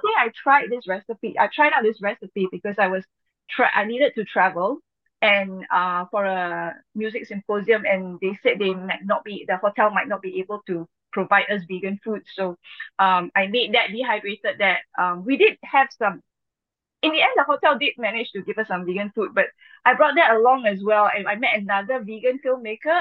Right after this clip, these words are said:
and I gave, let her have some, and she loved it. And she started sharing it with everyone as well, and everybody liked it. So I thought, like,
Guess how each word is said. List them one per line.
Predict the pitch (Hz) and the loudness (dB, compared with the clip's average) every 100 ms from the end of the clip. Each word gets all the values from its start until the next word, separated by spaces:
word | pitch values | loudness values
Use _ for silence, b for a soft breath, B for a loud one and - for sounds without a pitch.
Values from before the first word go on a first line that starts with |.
| - | 0
and | 202 | -6
I | 202 | -4
gave, | 220 226 _ _ | -4 -4 _ _
let | 240 233 269 | -4 -4 -2
her | 285 269 285 _ - | -6 -6 -8 _ -8
have | 214 208 - | -8 -6 0
some, | 220 220 | 0 2
and | 208 | -4
she | 202 254 226 | -4 -4 -2
loved | 208 196 196 214 247 247 | -2 2 6 6 4 0
it. | 359 - _ _ _ - | 0 0 _ _ _ 0
And | 339 | 0
she | 320 | 2
started | - 330 440 453 | 4 6 6 4
sharing | 269 302 339 | 2 2 2
it | 269 | 2
with | 226 226 | 2 2
everyone | 262 294 277 262 | -2 2 0 2
as | 220 214 | -2 2
well, | 240 | 4
and | 240 214 | 4 2
everybody | 233 320 233 254 | -2 -2 -2 -2
liked | 233 202 208 | -2 -4 -4
it. | 254 226 | -10 -6
So | 247 | -4
I | |
thought, | - 311 | -2 0
like, | 226 | 2